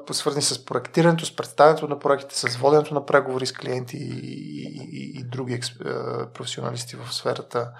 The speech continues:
Ам, научих, а, дисциплина в работата. Ам,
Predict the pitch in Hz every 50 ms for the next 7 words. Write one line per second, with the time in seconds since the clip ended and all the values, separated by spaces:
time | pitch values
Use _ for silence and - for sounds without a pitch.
0 | - - - - - - - - - - - - _ - 139 139 139 143 139 139
1 | 139 139 139 139 139 139 143 143 143 147 147 156 170 - 165 165 147 151 165 160
2 | 160 - 175 160 156 - - - - - 151 147 147 135 127 147 165 139 135 147
3 | - - - - 151 - - - 151 160 165 165 151 135 131 139 147 151 143 -
4 | - - - - 139 131 123 127 123 139 147 156 165 165 190 185 - - 208 220
5 | 226 226 226 - _ - 156 143 139 139 135 135 131 131 131 131 131 131